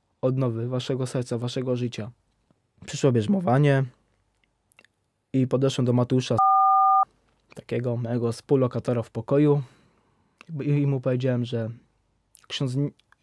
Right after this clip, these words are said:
że ksiądz nie chce znać formułki, tylko chce znać twoje grzechy. I po spowiedzi przyszedł taki moment, gdy on wyszedł z spowiedzi, łzami w oczach, i powiedział, że się czuje letki jak piórko.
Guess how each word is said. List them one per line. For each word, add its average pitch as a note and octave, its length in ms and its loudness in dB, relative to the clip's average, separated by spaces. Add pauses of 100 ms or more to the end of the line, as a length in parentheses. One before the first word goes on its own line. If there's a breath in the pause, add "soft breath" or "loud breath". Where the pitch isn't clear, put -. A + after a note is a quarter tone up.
że C3 240 -4
ksiądz D3 360 -2
nie D3+ 200 0
chce C3 300 -4 (120)
znać C3 260 -4
formułki, B2+ 460 -2
tylko C#3 220 -4
chce C#3+ 300 -4
znać C#3 260 -4
twoje C3 220 -4
grzechy. A#2+ 460 -4 (2250)
I C3+ 240 0
po C3+ 200 -2
spowiedzi B2+ 380 -2
przyszedł - 140 -12
taki B2 200 -4
moment, B2 380 0
gdy A#2 220 -2
on B2+ 160 -2
wyszedł A#2+ 300 -2
z A2 40 -10
spowiedzi, B2 540 -4 (480)
łzami B2+ 360 0
w A#2 100 -4
oczach, B2 440 -4 (1200 soft breath)
i E3+ 40 -18
powiedział, C#3 300 -4
że C3+ 80 -4
się C#3+ 140 -4
czuje C#3+ 260 2
letki C#3+ 340 0
jak B2+ 180 -4
piórko. B2+ 420 -4